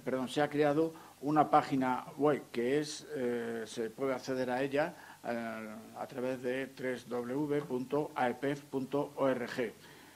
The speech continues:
para información general y ágil sob-, sobre cualquier tema de la pef, la asociación, su asociación y actividades.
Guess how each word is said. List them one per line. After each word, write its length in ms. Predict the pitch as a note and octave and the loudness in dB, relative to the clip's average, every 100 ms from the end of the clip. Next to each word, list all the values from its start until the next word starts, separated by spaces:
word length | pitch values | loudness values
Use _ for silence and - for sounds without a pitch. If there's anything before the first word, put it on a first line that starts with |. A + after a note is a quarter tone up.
| - - | -8 6
para 180 | C#3+ | 8
información 540 | D3 C#3+ C3 B2 D#3 D3+ | 8 4 0 0 0 0
general 420 | C#3 C3+ C3 C3 | 0 0 2 2
y 100 | B2+ | 2
ágil 340 | D3 E3+ E3+ - - - | 2 0 -6 -8 -18 -20
sob-, 380 | - C3+ B2 - - - E3 | 0 2 4 0 -10 -16 -4
sobre 360 | C#3 B2 A#2+ | 2 2 2
cualquier 380 | A2+ A#2 C#3 C3+ | -2 0 0 0
tema 440 | C#3+ C#3+ D3+ D#3 - | 0 2 2 0 -4
de 480 | B2+ A2+ C#3 C#3+ C#3+ | -8 2 4 4 0
la 280 | B2+ B2 A2+ | 0 0 0
pef, 260 | B2 A2+ - - | -4 -8 -12 -2
la 140 | C3 A#2+ | 0 2
asociación, 760 | - A#2 A2+ A2 D3 E3+ E3+ - - | 0 -6 -6 -4 0 0 -4 -12 -4
su 80 | B2 | -4
asociación 640 | - A#2 A#2 G#2+ - C#3+ | -4 -8 -8 -6 -2 -2
y 60 | C3+ | -2
actividades. 600 | C3+ B2 A2+ G#2+ G#2 | -2 -4 -2 -6 -8